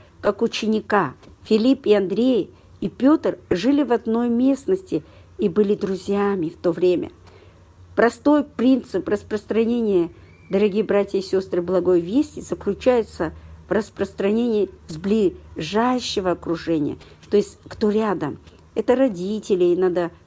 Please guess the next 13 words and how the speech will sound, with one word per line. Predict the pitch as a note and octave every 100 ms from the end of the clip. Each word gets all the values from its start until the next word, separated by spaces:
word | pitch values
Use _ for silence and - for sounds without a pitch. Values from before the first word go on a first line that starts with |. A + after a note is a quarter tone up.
| -
благовествовать, | F#3+ F3+ E3+ F3 F3+ - E3+
братьев | D#3+ A3+ B3 B3 G#3 F#3
и |
сестёр, | F3+ F3+ D#3+ - A3 A3 A3 - - -
друзей | G3+ G#3 D#3 A#3 A#3 - -
и | F#3
знакомых. | F#3 F3+ F3+ - G3+ F3+ F3 - _ _ - - - _ - - - - - - - - _ - - - - _ - - - _ _ - - - - - - - - -
Нафанаил | A3 - B3 B3 B3 C#4 C4+ D#3+ - - -
услышал | F#3+ - A3 A#3+ - G#3+ -
о |
благой | D#3+ F#3 F3 F3+
вести. | F3 F3 - - - - - - - -
Нафанаил, | F#3+ - G#3+ G#3 G3 G#3+ G#3+ E4 B3